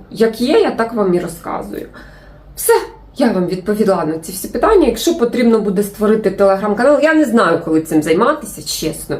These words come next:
і чи в мене є на це час. На YouTube в мене є час,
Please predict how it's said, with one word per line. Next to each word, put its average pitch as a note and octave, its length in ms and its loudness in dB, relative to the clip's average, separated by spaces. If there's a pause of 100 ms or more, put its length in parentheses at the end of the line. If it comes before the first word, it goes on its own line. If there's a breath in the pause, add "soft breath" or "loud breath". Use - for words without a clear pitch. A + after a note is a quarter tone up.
і G3+ 80 -6
чи G3 180 -2
в F3 40 0
мене A3+ 300 0
є F#3 240 0
на D#3+ 140 -4
це E3+ 260 0 (640 loud breath)
час. - 460 -8
На A3+ 100 2
YouTube A#4 420 2
в A#4 40 6
мене F#4+ 200 6
є - 200 -2
час, C3+ 320 -10